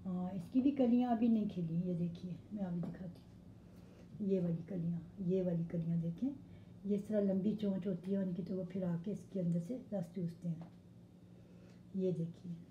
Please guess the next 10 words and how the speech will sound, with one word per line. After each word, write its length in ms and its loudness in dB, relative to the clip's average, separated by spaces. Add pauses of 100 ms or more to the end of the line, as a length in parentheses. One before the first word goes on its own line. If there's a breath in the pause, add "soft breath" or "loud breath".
(320)
ये 140 -2
इसकी 220 -4
कलियाँ, 420 -6 (4000)
ये 160 0
अभी 160 0
इसकी 200 -2
कलियाँ 360 2
खिली 280 0
नहीं 180 4
हैं। 180 -6